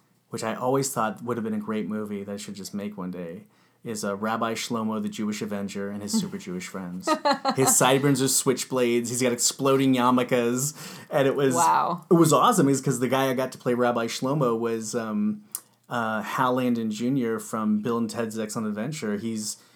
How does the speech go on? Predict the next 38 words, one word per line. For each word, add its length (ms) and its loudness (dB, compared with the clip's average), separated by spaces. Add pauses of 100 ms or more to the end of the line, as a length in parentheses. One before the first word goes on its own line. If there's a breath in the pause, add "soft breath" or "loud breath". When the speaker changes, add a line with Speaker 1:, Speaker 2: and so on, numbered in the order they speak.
(120)
Speaker 1:
Keanu 380 2
Reeves' 320 0
father, 420 0
who's 80 0
Speaker 2:
Oh 60 6 (100)
Speaker 1:
like, 60 4
"You're, 100 8
Speaker 2:
my 80 6
God. 340 2
Speaker 1:
you're 160 6
going 280 6
to 80 2
that 180 6
military 340 2
Speaker 2:
Yes, 340 6
Speaker 1:
school." 100 -2
Speaker 2:
he's 100 0
so 180 2
good. 540 4
Speaker 1:
I 160 4
grew 280 0
up 360 -2 (100)
at 180 -4
South 440 -2
Coast 240 -4
Repertory. 480 -2
I 60 2
was 180 -4
a, 260 -6 (140)
a 160 -8
professional 520 -6
actor 280 -4
when 100 0
I 40 -2
was 120 -6
a 40 -10
kid, 420 -8 (100)
and 340 -10